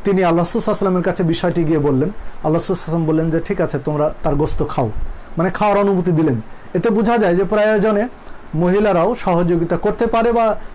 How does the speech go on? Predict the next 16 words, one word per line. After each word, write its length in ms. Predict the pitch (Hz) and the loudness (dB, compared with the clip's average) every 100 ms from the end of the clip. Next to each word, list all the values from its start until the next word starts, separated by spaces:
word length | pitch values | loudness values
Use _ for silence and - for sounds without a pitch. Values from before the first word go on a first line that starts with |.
| - | -2
প্রয়োজনের 500 | 175 180 175 190 185 | 2 2 4 2 2
আলোকে 300 | 185 185 214 | 2 2 0
তারাও 340 | 202 175 156 220 - - - | 0 2 2 0 -4 -4 -2
কুরবানির 420 | 180 165 165 160 | 0 2 2 0
প্রাণী 380 | 147 151 139 190 - - 156 | 0 0 0 -2 -6 -6 -2
বা 100 | 147 | -2
পশু 260 | 160 147 175 | -2 -2 -2
জবে 280 | 147 170 170 | 0 2 2
করতে 280 | 165 147 156 | 0 -2 0
পারেন। 300 | - 123 113 110 - - - - - - | 0 0 -2 -2 -4 -4 -6 -10 -8 -2
তো 60 | |
যাই 240 | 175 208 196 | 0 2 2
হোক, 160 | 202 202 - - - - - - - | 2 -2 -10 -16 -18 -12 -8 -6 -2
মোটামুটি 680 | 185 214 202 196 196 170 - | 0 2 0 2 2 2 0
এ 120 | 170 | 2
আমাদের 380 | 160 156 156 156 | 2 2 2 2